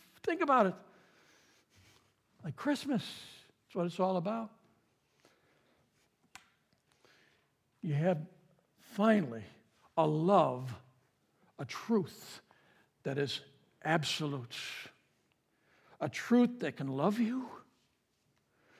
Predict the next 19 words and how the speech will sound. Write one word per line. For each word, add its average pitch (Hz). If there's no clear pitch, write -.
And 165
it's 156
the 170
only 214
truth 190
that 147
can 127
possibly 143
forgive 160
you. -
You 156
see 233
that? 147
It's 185
what 226
you 240
were 220
built 262
for. 208